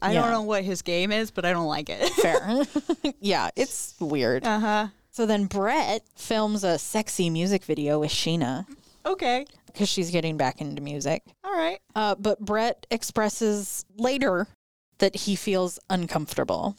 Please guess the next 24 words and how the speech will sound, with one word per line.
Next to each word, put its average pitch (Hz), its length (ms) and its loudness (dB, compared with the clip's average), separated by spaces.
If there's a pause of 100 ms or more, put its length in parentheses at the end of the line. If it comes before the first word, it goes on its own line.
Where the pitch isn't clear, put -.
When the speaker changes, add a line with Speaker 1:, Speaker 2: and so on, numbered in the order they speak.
(420)
Speaker 1:
Yeah, 226 100 -10
Sheena's 262 480 0
pursuing 233 460 -2
him 214 160 -4
a 208 100 -6
little 202 200 -6
aggressively. 180 600 -10 (140)
Speaker 2:
Yeah. 156 380 2 (140)
He 269 260 0
agreed 247 360 0
to 254 140 -2
this 208 400 0
months 165 400 0
ago 170 240 2
when 156 160 -2
they 147 160 -2
were 151 140 4
kind 175 220 -2
of 180 80 2
having 180 260 2
a 190 80 2
thing. 202 500 0
Speaker 1:
Uh-huh. 196 440 -2 (300)
Speaker 2:
And 156 680 0